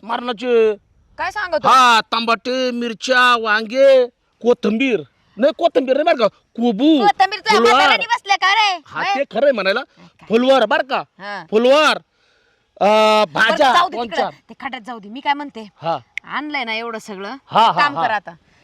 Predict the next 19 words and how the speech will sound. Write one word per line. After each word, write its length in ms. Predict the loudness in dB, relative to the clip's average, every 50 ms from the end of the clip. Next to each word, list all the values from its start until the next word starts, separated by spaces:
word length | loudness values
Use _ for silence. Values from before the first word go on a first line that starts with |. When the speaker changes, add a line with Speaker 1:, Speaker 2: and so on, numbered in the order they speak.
| _ _ _
Speaker 2:
सगळे 220 | -4 -2 0 0
आपले 240 | 0 0 0 -2 0
भांडणं 280 | 0 0 0 0 -2 -2
झाले 220 | -2 0 0 -4
होते. 200 | -8 -8 -10 -16
Speaker 1:
झाले 420 | -16 _ _ _ -6 -2 0 0
Speaker 2:
जर 80 | 0 0
Speaker 1:
होते 120 | -2 -4
ना. 80 | -4 -2
Speaker 2:
मिटवायचे 300 | -2 -2 -2 -2 -2 -2
असते 340 | -2 -2 -2 -4 _ -6 -6 -6 -6 -12 _ _
Speaker 1:
हा. 240 | 0 0 2 2 0 -4
Speaker 2:
तर 100 | -10 -14
मी 120 | -14 -16 -14 -14
ते 120 | -12 -6
सांगन 320 | -4 -4 -4 -4 -8 -10 -10
ते 60 | -4
करावं 240 | -2 0 0 0 0
लागन. 280 | 0 0 0 -2 -6